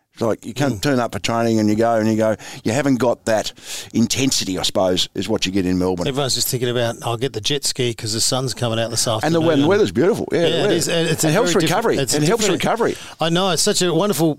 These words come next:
Speaker 2: place to train,
Speaker 1: Yeah.
Speaker 2: you know, and obviously recover. Um, but it is a very
Speaker 1: Yeah.
Speaker 2: different environment. And the A F L, they, even through the top of New South Wales and Queensland, you know, think, "Oh, A F L's really coming on."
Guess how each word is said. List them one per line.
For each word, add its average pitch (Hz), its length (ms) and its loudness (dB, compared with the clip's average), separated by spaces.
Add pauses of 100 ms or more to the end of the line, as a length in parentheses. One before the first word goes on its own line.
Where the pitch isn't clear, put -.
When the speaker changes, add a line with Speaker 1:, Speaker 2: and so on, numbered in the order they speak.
Speaker 2:
place 151 340 0
to 135 220 0 (300)
train, 151 720 0
Speaker 1:
Yeah. 113 200 -2
Speaker 2:
you 135 120 -2
know, 127 180 0
and 139 380 0
obviously 135 420 0
recover. 123 640 -2 (540)
Um, 123 440 -2 (300)
but 143 140 0
it 135 120 0
is 143 280 2
a 120 100 -2
very 135 240 2
Speaker 1:
Yeah. 117 40 2
Speaker 2:
different 131 260 0
environment. 143 440 0
And 147 100 2
the 147 60 2
A 185 140 2
F - 140 -4
L, 131 260 0 (560)
they, 131 160 -2
even 139 320 0
through 117 380 -2
the 107 160 -12
top 107 220 -6
of 120 60 -6
New 113 100 -2
South 110 280 -2
Wales 117 400 -2
and 113 160 -10
Queensland, 120 540 -2
you 131 80 -2
know, 117 120 0
think, 143 220 -4
"Oh, 131 260 2
A 139 140 0
F - 160 -2
L's 117 240 -2
really 120 260 0
coming 120 320 -2
on." 147 180 -2